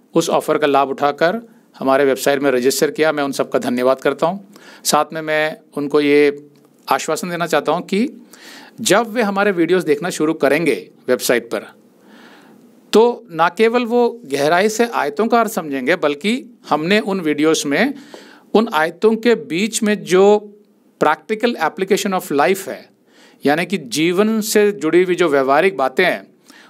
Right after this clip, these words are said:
उसको जिस तरीके से समझाया है, उससे आपको बहुत लाभ होगा। तो जो फैसला आपने लिया हमारे वेबसाइट को ज्वाइन करके, वो बहुत अच्छा है, और आप हमें लिखिए कि आपका अनुभव कैसा रहा। टेस्टिमोनीज यानी गवाहियों वाला जो सेक्शन है,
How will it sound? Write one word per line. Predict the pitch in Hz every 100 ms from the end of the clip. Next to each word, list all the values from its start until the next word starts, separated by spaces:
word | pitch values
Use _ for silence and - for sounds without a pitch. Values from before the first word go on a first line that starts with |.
| -
उसको | 180 - 233
जिस | 208 214
तरीके | 196 185
से | 180
समझाया | 170 147 131 127 127
है, | 156
उससे | 214 175 -
आपको | 214 175 -
बहुत | 175 170 135
लाभ | 120
होगा। | 101 101 - _ _ - - - - -
तो | 127
जो | 170
फैसला | 165 160 208 196
आपने | 190
लिया | 175 170 196
हमारे | 185 180
वेबसाइट | 165 156 170 170
को | 165
ज्वाइन | 135 151 170
करके, | 165 170 208 220 - -
वो | 147
बहुत | 143 147
अच्छा | 127 - 175 175
है, | 190 233 - - _ _ _
और | 135 147
आप | 147 151 160
हमें | 165
लिखिए | 151 143 190 214 240 - _ -
कि |
आपका | 139 135 139
अनुभव | 131 139
कैसा | 143 127 117 135
रहा। | 131 156 226 _ _ _ _ -
टेस्टिमोनीज | 151 - 175 175 185
यानी | 170 165
गवाहियों | 135 131 156 190
वाला | 175 170
जो | 156
सेक्शन | 131 113 143 139
है, | 233